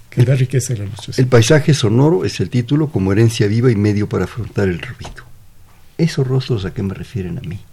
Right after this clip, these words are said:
Speaker 1: Ujú.
Speaker 2: A un paisaje vivo de la cotidianidad y para afrontar un ruido que estamos viviendo con una tristeza y una desgracia brutal sobre esa ruptura que tenemos que dar ya en el trato a las mujeres,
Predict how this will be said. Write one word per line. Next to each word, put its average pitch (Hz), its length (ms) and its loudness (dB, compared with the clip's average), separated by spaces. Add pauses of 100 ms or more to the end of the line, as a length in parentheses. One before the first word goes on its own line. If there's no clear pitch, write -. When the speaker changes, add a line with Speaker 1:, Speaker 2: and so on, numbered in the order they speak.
(140)
Speaker 1:
Ujú. 113 300 -4
Speaker 2:
A 127 60 2
un 143 100 2
paisaje 147 420 2
vivo 110 260 2
de 98 60 4
la 85 80 0
cotidianidad 87 720 -4 (520)
y 123 60 0
para 117 180 6
afrontar 110 420 2
un 151 100 4
ruido 123 380 4
que - 40 -16
estamos 120 360 2
viviendo 95 520 0 (680)
con 123 220 0
una 175 120 2
tristeza 107 520 -6
y 98 100 -4
una 131 140 0
desgracia 98 480 -4
brutal 98 500 -4 (480)
sobre 117 760 2 (720)
esa 156 280 2
ruptura 110 600 0
que - 100 -8
tenemos 98 360 -2
que 107 100 -4
dar 92 200 0
ya 104 280 0 (220)
en 107 100 -6
el 160 80 -6
trato - 300 -8
a - 20 -10
las 120 160 -10
mujeres, - 320 -14